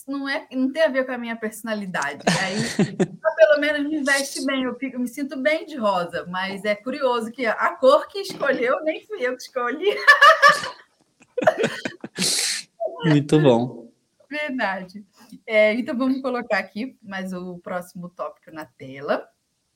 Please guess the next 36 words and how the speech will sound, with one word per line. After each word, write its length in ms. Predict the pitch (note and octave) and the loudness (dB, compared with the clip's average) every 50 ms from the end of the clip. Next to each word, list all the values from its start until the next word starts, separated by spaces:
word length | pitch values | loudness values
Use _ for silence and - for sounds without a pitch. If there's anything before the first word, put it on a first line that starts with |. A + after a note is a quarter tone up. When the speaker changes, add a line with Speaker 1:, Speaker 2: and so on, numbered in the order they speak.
| _ _ _ _ _ _ _ _ _ _ _ - | _ _ _ _ _ _ _ _ _ _ _ 8
Speaker 1:
Quais 340 | D#4+ E4 F#4 F#4 D#4+ F4 | 10 10 10 8 4 -2
os 80 | D#4+ C#4 | -4 -2
benefícios 720 | B3+ C#4+ C#4+ C4+ C4+ C4 - - B3+ A#3+ B3+ C4 C4 G#3+ | -2 0 0 0 0 -2 -2 -4 -4 -2 -2 0 -2 -2
de 100 | G3 A#3 A3+ | -2 -4 -6
ser 340 | - - C#4 C#4+ D4 C4 A#3 | -6 -4 -2 -2 0 0 0
mei 420 | A3 G3 F#3 F3+ F#3 G3+ A3+ - _ _ | 0 0 -2 -2 -4 -6 -8 -10 _ _
e 120 | A3 A3+ | -4 -4
o 60 | A3+ A3+ | -4 -2
que 80 | B3+ | -2
é 100 | A3+ A#3 | 0 0
isso 160 | A3+ A3+ - | 0 -2 -2
na 100 | A3+ A3+ | -2 -2
prática? 360 | G#3+ G#3+ F3+ D3+ - - - F#3 | -2 0 -2 -2 -4 -6 -10 -10
A 40 | |
gente 260 | F#3+ G3 F#3+ F#3+ F3+ E3 | -10 -10 -10 -10 -8 -6
já 120 | F#3 F3 | -6 -6
deu 200 | E3+ F3 F3 F3 E3 E3 - - - - | -4 -4 -4 -4 -4 -4 -8 -12 -12 -6
alguns 400 | - F3 F3 F3 F3 F3+ F3 F3 | -4 -2 -2 -2 -2 -4 -6 -8
spoilers 800 | F3 E3+ - - _ - D#3+ D3+ D3+ D3 D3 D3 D3 D3 C#3+ - D3 | -10 -12 -14 -16 _ -8 -6 -6 -6 -6 -8 -10 -12 -14 -12 -10 -10
aí, 380 | D3+ D3 D#3 G3+ A#3 C4 B3+ - - - - _ | -8 -6 -2 0 0 0 0 -2 -8 -20 -20 _
mas 140 | - F#3+ F#3+ | -8 -6 -4
você 500 | F#3+ G3+ G3+ G3+ - - G#3 G3+ G3+ G#3 | -2 -2 -2 -2 -2 -2 -2 0 0 -2
sabe 340 | G#3 - G#3+ E3+ F3 F3+ F#3+ | -2 0 2 2 2 0 -2
bastante 760 | F3 E3+ E3+ - - - F3+ G3 G#3+ A3 G#3 - G3 E3+ - | -4 -4 -4 -6 -4 -2 0 2 2 2 0 -2 -6 -10 -12
dos 340 | D3+ C#3+ F3+ F#3+ F3+ E3+ | -10 -6 -4 -2 4 8
outros 340 | G#3+ B3 D4 - - C#4 A#3 | 10 10 10 10 6 0 0
benefícios 520 | G#3+ A3+ B3 A#3+ A3+ G#3+ - B3+ B3+ - - | 2 2 2 2 0 -2 -2 -4 -4 -4 -6
que, 220 | - C#4+ - - - - - _ _ _ _ _ _ _ _ _ | -8 -8 -8 -8 -12 -20 -20 _ _ _ _ _ _ _ _ _
às 200 | - D4+ D#4 C4 | -2 0 0 0
vezes, 240 | A3+ C4+ D#4 E4 C#4+ | 0 0 0 0 0
a 60 | C#4 | 0
costureira 460 | C4+ C4+ B3 - - A3+ A#3+ C4 C4 B3+ | -2 -2 -6 -4 -2 2 4 4 4 4
não 120 | C4 C4 | 0 -4
consegue 440 | C4 C#4 C#4 C4+ - C4+ C4 A3+ B3 | -4 -6 -6 -4 -4 -2 -2 -2 -2
nem 300 | A#3+ A#3+ B3 B3 C4+ D#4 | -2 -2 0 -2 -2 -2
imaginar. 760 | D#4 D4+ D4+ D4+ D4+ C#4 C4 E4 F4+ E4 B3+ F#3 E3+ F3+ | -2 -2 -2 -4 -4 -4 -6 -6 -6 -4 -4 -4 -4 -6